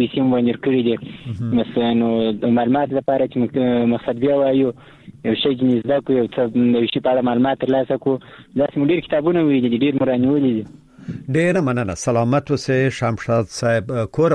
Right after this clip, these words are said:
Speaker 2: مدان چې ټلیفون مو کو. یو بل اوریدونکی دی، وبګورو چې دوی،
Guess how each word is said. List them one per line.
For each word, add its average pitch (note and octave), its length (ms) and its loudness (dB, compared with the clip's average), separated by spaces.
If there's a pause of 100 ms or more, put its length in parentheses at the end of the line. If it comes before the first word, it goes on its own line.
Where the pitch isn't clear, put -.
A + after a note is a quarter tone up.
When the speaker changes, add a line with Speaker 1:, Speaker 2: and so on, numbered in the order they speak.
Speaker 2:
مدان G#2+ 220 -4
چې - 200 -14
ټلیفون A#2 380 -6
مو C3+ 160 0
کو. D3 80 -2 (340)
یو G3 220 2
بل A3 140 0
اوریدونکی F#3 520 -2
دی، F#3 120 2
وبګورو D#3+ 640 0
چې D#3+ 320 0
دوی، D#3+ 460 0